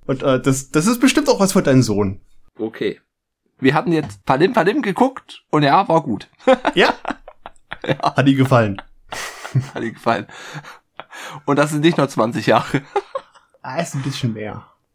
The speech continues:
Speaker 1: Das
Speaker 2: Ja.
Speaker 1: ist ein Relikt vor meiner Zeit sogar noch.
Speaker 2: Denke ich auch.
Speaker 1: Und vor
Speaker 2: Das
Speaker 1: deiner
Speaker 2: ist eher dann an die
Speaker 1: vielleicht noch,
Speaker 2: vierzig,
Speaker 1: oder?
Speaker 2: an die vierzig Jahre geht.
Speaker 1: Hm.
Speaker 2: Aber ist ja auch egal. Es gibt auch noch mehr gute Sachen. Wir haben wieder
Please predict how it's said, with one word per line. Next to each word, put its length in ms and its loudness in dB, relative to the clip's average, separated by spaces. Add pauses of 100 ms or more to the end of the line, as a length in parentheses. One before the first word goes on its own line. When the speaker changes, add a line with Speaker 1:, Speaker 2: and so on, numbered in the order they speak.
(100)
Speaker 1:
Das 240 -12
Speaker 2:
Ja. 80 2
Speaker 1:
ist 680 -4
ein 420 -4
Relikt 460 -6
vor 280 -4
meiner 300 -4
Zeit 260 -6
sogar 320 -6
noch. 540 -12 (260)
Speaker 2:
Denke 220 -4
ich 100 -6
auch. 300 -4 (280)
Speaker 1:
Und 80 -12
vor 160 -4
Speaker 2:
Das 160 -4
Speaker 1:
deiner 160 0
Speaker 2:
ist 80 -4
eher 80 0
dann 140 0
an 120 -4
die 100 -4
Speaker 1:
vielleicht 100 -4
noch, 120 -6
Speaker 2:
vierzig, 120 -16
Speaker 1:
oder? 560 -8
Speaker 2:
an 140 -8
die 100 -4
vierzig 340 -8
Jahre 240 -6
geht. 280 -10 (260)
Speaker 1:
Hm. 540 -2 (240)
Speaker 2:
Aber 420 0 (600)
ist 180 -6
ja 140 -4
auch 260 -4
egal. 480 -6 (320)
Es 160 -4
gibt 160 -4
auch 240 0 (240)
noch 200 -2
mehr 160 0
gute 280 -2
Sachen. 300 -2 (240)
Wir 140 -2
haben 260 -2
wieder 420 0